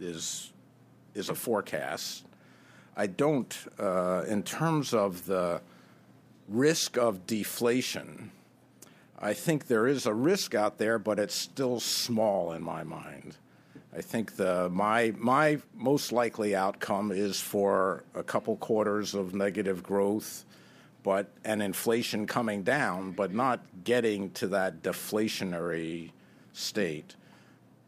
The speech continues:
But it's also the case that that risk, whatever that, whatever I thought that risk was four or five months ago, I think it's bigger now, even if it's still small.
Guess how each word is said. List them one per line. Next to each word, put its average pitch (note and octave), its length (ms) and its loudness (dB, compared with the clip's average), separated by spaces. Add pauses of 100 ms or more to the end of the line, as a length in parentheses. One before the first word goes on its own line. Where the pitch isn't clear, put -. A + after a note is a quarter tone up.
(420)
But C#3 140 2
it's C3+ 140 0
also D#3 420 4
the G#2+ 140 0
case F#2+ 520 -2
that G#2+ 340 2 (260)
that B2+ 280 4
risk, B2 580 2
whatever D3 480 6
that, C3+ 320 6
whatever E3 300 4
I C#3+ 100 4
thought C#3+ 300 4
that C3 200 4
risk B2 340 0
was G#2+ 640 0 (1900)
four C3+ 380 2
or A#2 60 2
five A2 300 2
months A#2+ 300 0
ago, G2+ 260 2
I F#2+ 120 2
think B2+ 260 0
it's E2 200 -2
bigger G2 380 0
now, F#2+ 400 0
even G2 240 -2
if F2+ 160 -4
it's E2 140 -6
still F2 320 -4
small. E2+ 600 -4